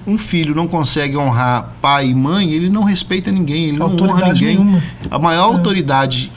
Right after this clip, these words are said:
Speaker 1: que um filho tem é o pai e a mãe. Se ele não consegue ver isso num pai e numa mãe,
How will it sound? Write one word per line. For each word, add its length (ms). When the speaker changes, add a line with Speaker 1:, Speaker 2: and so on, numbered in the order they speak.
Speaker 1:
que 80
um 140
filho 300
tem 360
é 60
o 60
pai 360
e 60
a 80
mãe. 300
Se 100
ele 100
não 120
consegue 480
ver 260
isso 460
num 240
pai 320
e 20
numa 220
mãe, 320